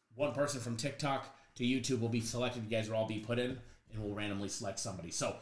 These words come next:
with that being said, enjoy that free play. Hit that subscribe button if you haven't already done so. Follow us on TikTok,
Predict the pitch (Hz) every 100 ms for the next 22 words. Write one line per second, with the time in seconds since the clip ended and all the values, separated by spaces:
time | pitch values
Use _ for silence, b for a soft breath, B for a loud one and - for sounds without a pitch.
0 | B B 131 - 185 180 - 196 180 -
1 | 156 127 123 143 147 147 - 143 131 131
2 | 123 117 113 117 113 - 120 123 117 113
3 | 117 120 120 113 107 113 113 117 - 127
4 | 127 123 123 113 120 123 123 117 -